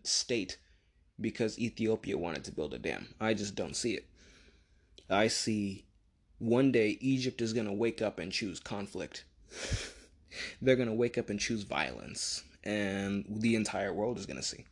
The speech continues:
And they might catch Ethiopia slipping when they do it. Ethiopia is in a civil war right now.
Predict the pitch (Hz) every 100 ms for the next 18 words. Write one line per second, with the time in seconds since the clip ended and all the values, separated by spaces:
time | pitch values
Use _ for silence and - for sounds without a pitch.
0 | _ _ - - - - - 110 104 107
1 | 117 190 - - 165 - - 156 131 131
2 | 139 117 123 - - 185 110 104 131 -
3 | 123 143 156 190 165 - - - - 120
4 | 113 107 107 120 113 117 117 131 135 143
5 | 170 - - 73